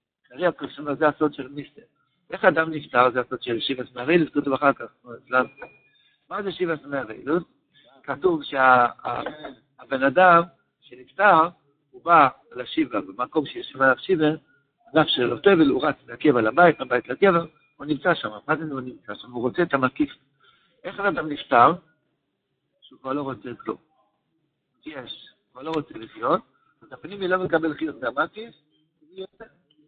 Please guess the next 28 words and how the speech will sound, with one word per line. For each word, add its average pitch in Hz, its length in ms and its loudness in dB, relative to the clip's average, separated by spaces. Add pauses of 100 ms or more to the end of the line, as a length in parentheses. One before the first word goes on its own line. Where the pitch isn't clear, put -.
(260)
שנייה 214 360 -20
שאדם 175 260 -16
סוגר 170 260 -18
את 147 100 -20
העיניים, 147 260 -20
הוא 139 80 -20
שמע 139 260 -20
ישראל, 160 440 -20 (500)
הוא 135 80 -20
יכול 170 440 -20
להגיד, 151 260 -20
"תגיד, 156 240 -20 (200)
הוא, 139 400 -20 (1400)
תגיד, 147 260 -20
טוב, 135 240 -20
הוא 151 300 -20
כאילו 170 600 -20
פתח 139 360 -20 (140)
את 127 120 -20
היד, 143 480 -20
זהו." 131 260 -20 (1700)
אז 143 120 -20
זאת 147 280 -20
אומרת, 180 400 -12 (120)
אין 180 120 -20
לו 180 160 -20
כבר 156 320 -12
מקיף. 147 460 -20